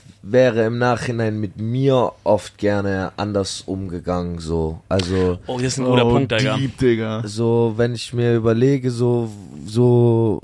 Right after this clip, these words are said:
Speaker 1: wie ich mich selber wahrgenommen hab oder sonst irgendwas, so, was so zum Beispiel Confidence angeht oder
Speaker 3: Mhm.
Speaker 1: sonst irgendwas, Selbstbild einfach,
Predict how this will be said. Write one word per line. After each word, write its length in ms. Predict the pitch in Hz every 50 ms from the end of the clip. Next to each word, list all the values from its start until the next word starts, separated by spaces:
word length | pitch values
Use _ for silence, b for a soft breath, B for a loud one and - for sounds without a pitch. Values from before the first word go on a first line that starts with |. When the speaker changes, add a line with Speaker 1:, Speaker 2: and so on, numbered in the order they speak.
| _ _
Speaker 1:
wie 220 | - 87 107 123 131
ich 120 | 120 -
mich 200 | 131 123 117 -
selber 580 | - 127 131 135 139 131 123 127 123 123 120 113
wahrgenommen 800 | 123 123 123 127 123 110 120 120 120 120 117 117 117 117 117 110
hab 460 | 113 110 113 113 110 110 110 - -
oder 540 | - 104 104 104 104 104 104 104 104 101 101 b b b b b b b b b b b _ _ _
sonst 400 | - 69 104 123 127 123 - - 104
irgendwas, 580 | 117 120 120 120 117 113 110 - - - - _ _ _ _ -
so, 600 | 104 110 113 110 110 110 110 110 110 101 85 - - - - - - _ -
was 320 | 95 87 101 104 104 -
so 120 | - 104 92 - -
zum 100 | - 104
Beispiel 300 | 104 95 - - 95 87 -
Confidence 720 | - 120 120 127 131 - - 117 104 107 101 101 101 -
angeht 640 | - 95 98 95 95 87 95 95 95 98 95 95 80
oder 180 | - - - 92 95 92 90 82
Speaker 3:
Mhm. 60 | 67
Speaker 1:
sonst 400 | 80 101 107 117 123 120 - 82
irgendwas, 440 | 92 101 98 98 101 95 95 - -
Selbstbild 720 | 117 120 135 135 - - - - - 107 107 104 98 -
einfach, 540 | 67 73 90 92 90 87 - 92 92 87